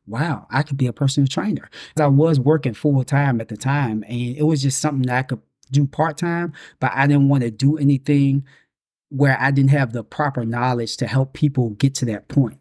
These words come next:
I wanted to be official and also know what I was doing could work on someone else.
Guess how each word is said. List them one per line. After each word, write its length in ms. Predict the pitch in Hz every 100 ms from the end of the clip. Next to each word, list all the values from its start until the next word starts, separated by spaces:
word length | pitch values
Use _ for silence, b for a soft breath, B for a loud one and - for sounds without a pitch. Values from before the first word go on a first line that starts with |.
| -
I 80 | 123
wanted 280 | 120 123
to 80 | 110
be 260 | 107 123 123 120
official 640 | 110 - 151 - 123 110 B B -
and 180 | 131 120
also 640 | 123 127 - 131 120 117 127 -
know 360 | 123 123 135 135
what 220 | 123 127
I 100 | 113
was 200 | 107 104
doing 440 | 117 143 120 110 -
could 220 | - 117
work 260 | 101 131 - -
on 160 | 113 107
someone 360 | 120 104 107
else. 300 | 117 98 -